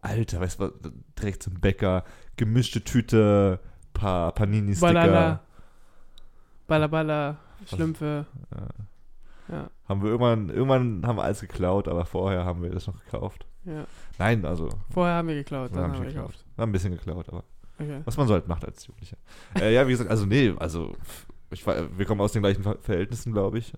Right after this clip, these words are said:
Speaker 1: Also keine reichen Eltern,
Speaker 2: Nein.
Speaker 1: keine Mutter, die mir ein Haus vererbt hat mit zwölf. Ähm, nee, meinen ersten Job hatte ich mit dreizehn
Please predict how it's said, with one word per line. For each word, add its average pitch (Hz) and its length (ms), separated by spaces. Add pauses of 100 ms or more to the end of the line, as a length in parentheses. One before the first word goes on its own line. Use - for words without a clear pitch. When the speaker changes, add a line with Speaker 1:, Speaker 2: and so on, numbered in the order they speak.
Speaker 1:
Also 73 340 (160)
keine 92 300
reichen 87 200
Eltern, 90 440
Speaker 2:
Nein. 160 380 (340)
Speaker 1:
keine 98 420
Mutter, 104 320
die 101 140
mir 101 240
ein 98 160
Haus 104 180
vererbt 92 300
hat 107 160
mit - 100
zwölf. 101 460 (420)
Ähm, 90 540 (720)
nee, 110 220
meinen 95 200
ersten 85 280
Job 104 120
hatte 104 140
ich 92 40
mit 95 140
dreizehn 92 540